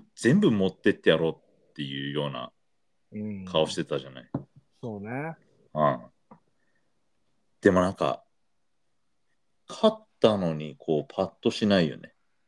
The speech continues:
Speaker 1: その全体的に。
Speaker 2: 全体的にね。
Speaker 1: うん。
Speaker 2: まあだから今回のか-、負けは、
Speaker 1: うん。
Speaker 2: 勝ちでも負けでも、今回の試合に関して言えるのは、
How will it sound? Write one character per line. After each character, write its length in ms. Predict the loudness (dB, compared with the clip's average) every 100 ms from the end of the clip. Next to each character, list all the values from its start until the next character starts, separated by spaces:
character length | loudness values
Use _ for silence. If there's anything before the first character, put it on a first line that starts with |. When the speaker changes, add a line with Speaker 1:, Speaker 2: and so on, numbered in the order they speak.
| _ _ _ _ _ _ _ _ _ _ _ _ _ _
Speaker 1:
そ 180 | -6 -4
の 80 | -4
全 320 | 0 2 2
体 200 | 4 4
的 240 | 2 -6
に。 180 | -4 -4 _ _ _ _ _ _ _ _ _ _ 0
Speaker 2:
全 240 | 2 2
体 200 | -2 -4
的 240 | -6 -12
に 100 | -10
ね。 280 | -4 -4 -6 _ _
Speaker 1:
う 100 | -4
ん。 340 | -2 -4 -8 -14 _ _ _ _ _ _ _ _ _ _ _ 4
Speaker 2:
ま 80 | 6
あ 40 |
だ 120 | 8
か 100 | 8
ら 280 | 8 6 4 4
今 220 | 4 4 2
回 240 | 6 6
の 100 | 4
か-、 180 | -2 -10 -12 0
負 200 | 2 6
け 140 | 8
は、 380 | 8 8 6 0 -16 _ _
Speaker 1:
う 100 | -6
ん。 220 | -6 -6 -12 _ _ _ _ _ _ -20 -12
Speaker 2:
勝 180 | -2 -2
ち 160 | 4 4
で 80 |
も 140 | 4 4
負 160 | 2
け 100 | 4
で 60 | 2
も、 80 | 4
今 140 | 4
回 120 | 4
の 80 | 2
試 240 | 0 2 2
合 120 | 2
に 120 | 0
関 220 | -2 -2
し 80 | -4
て 100 | 0
言 80 | 2
え 40 |
る 80 | 2
の 100 | -2
は、 180 | -4 -4